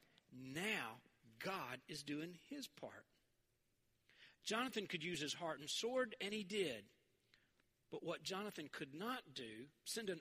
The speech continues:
earthquake to terrify Philistines, God said, "You know what? I can do that."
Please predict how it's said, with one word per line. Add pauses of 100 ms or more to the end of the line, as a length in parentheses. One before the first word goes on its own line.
earthquake
to
terrify
Philistines, (360)
God
said,
"You
know
what? (440)
I
can
do
that."